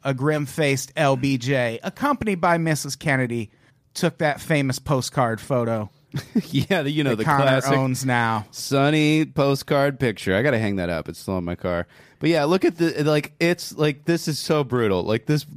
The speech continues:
Speaker 2: look at that woman. <laughs>
Speaker 1: Yeah.
Speaker 2: That poor fucking nice woman.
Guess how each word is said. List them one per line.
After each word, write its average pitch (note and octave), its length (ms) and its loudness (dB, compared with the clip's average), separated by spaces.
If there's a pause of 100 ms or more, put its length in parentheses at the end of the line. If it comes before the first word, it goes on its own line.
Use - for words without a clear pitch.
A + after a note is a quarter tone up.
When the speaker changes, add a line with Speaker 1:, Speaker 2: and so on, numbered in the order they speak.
Speaker 2:
look D3 340 2
at - 100 -2
that C3 180 2
woman. G#2+ 560 0
<laughs> - 60 -14
Speaker 1:
Yeah. C3 340 0
Speaker 2:
That F#3 300 0
poor F3+ 260 2
fucking D3 640 -2
nice C#3 480 2
woman. A#2 440 0